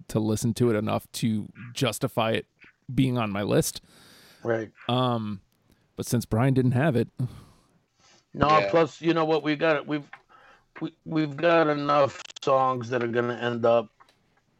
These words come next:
Speaker 3: Yeah.
Speaker 2: um, you know, for us to co-, to, to round off the list. But I, I'll be honest with you, I'm, I'm, I'm so surprised. That song is fucking amazing.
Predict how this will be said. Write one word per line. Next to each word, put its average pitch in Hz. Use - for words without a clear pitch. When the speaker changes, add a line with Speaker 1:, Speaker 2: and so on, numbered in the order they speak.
Speaker 3:
Yeah. 110
Speaker 2:
um, 90
you 131
know, 95
for 127
us 123
to -
co-, -
to, -
to 127
round 113
off 107
the 107
list. 107
But 135
I, 147
I'll 147
be 139
honest 143
with 127
you, 131
I'm, 123
I'm, 123
I'm 120
so 147
surprised. 117
That 139
song 127
is 104
fucking 110
amazing. 101